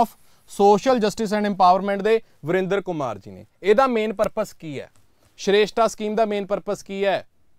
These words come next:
ਐਸ ਸੀ ਸਟੂਡੈਂਟਸ ਨੂੰ ਰੈਜ਼ੀਡੈਂਸ਼ੀਅਲ ਐਜੂਕੇਸ਼ਨ ਦੇਣੀ, ਗਰਲਸ ਹਾਇਰ ਐਜੂਕੇਸ਼ਨ ਪ੍ਰੋਵਾਈਡ ਕਰਨੀ, ਸਾਇੰਟੀਫਿਕ ਨੌਲੇਜ ਮਦਰਾਸਾ ਦੇ ਵਿੱਚ ਲੈ ਕੇ ਆਉਣੀ, ਜਾਂ ਫਿਰ ਫਿਜ਼ੀਕਲੀ ਚੈਲੰਜ ਸਟੂਡੈਂਟਸ ਨੂੰ ਐਜੂਕੇਸ਼ਨ ਪ੍ਰੋਵਾਈਡ ਕਰਨੀ। ਸ਼੍ਰੇਸ਼ਠਾ ਸਕੀਮ ਦਾ ਮੇਨ ਮਕਸਦ ਹੈ। What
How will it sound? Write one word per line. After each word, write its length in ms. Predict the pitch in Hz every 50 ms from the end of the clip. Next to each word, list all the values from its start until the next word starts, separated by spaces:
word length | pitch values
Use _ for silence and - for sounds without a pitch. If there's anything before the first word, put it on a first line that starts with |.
| _ _ _ _ _ _ _ _ _ _ _ _ _ _ _ _ _ _ _ _ _ -
ਐਸ 180 | 180 180 -
ਸੀ 100 | - 240
ਸਟੂਡੈਂਟਸ 440 | 214 - 226 214 214 220 214 202 -
ਨੂੰ 260 | 214 214 220 226 214
ਰੈਜ਼ੀਡੈਂਸ਼ੀਅਲ 520 | 190 180 175 180 190 190 190 - - 226 214
ਐਜੂਕੇਸ਼ਨ 400 | 202 190 208 214 202 - 226 220
ਦੇਣੀ, 300 | 220 220 220 220 214 - _ _ _ _ - 151
ਗਰਲਸ 360 | 160 190 214 226 233 226 - 196
ਹਾਇਰ 260 | 196 196 220 220 220
ਐਜੂਕੇਸ਼ਨ 420 | 214 196 196 190 214 190 220 214
ਪ੍ਰੋਵਾਈਡ 300 | 196 208 208 208 214 208
ਕਰਨੀ, 400 | 196 214 214 214 214 220 220 214 - _ _ _ _ _
ਸਾਇੰਟੀਫਿਕ 500 | - - 196 202 190 226 208 214 226 208
ਨੌਲੇਜ 400 | 202 190 185 196 208 220 196 190
ਮਦਰਾਸਾ 480 | 180 175 170 185 185 180 175 - 208
ਦੇ 100 | 202 208
ਵਿੱਚ 120 | 208 196 214
ਲੈ 120 | 208 208
ਕੇ 120 | 202 214 214
ਆਉਣੀ, 320 | 208 214 214 220 220 208 - _ _ _ _ -
ਜਾਂ 140 | 156 180 185
ਫਿਰ 180 | - 233 220
ਫਿਜ਼ੀਕਲੀ 520 | - - 208 196 190 240 220 247 240 247 233
ਚੈਲੰਜ 320 | - 220 208 185 208 202
ਸਟੂਡੈਂਟਸ 400 | - 196 180 180 190 185 - -
ਨੂੰ 240 | 190 202 214 214 214 - _ _ _ -
ਐਜੂਕੇਸ਼ਨ 540 | 165 180 170 170 190 175 180 151 185 185 185
ਪ੍ਰੋਵਾਈਡ 360 | 160 165 156 151 151 156 143
ਕਰਨੀ। 280 | - 160 151 160 180
ਸ਼੍ਰੇਸ਼ਠਾ 500 | 175 - - 160 156 147 - - 160 156
ਸਕੀਮ 300 | 151 - - 143 143 147
ਦਾ 100 | 147 165
ਮੇਨ 240 | 160 147 135 131 131
ਮਕਸਦ 360 | 127 123 113 - - 131 127
ਹੈ। 200 | 139 151 170 - - _ _ _ _ _ -
What 260 | 113 123 139 185 214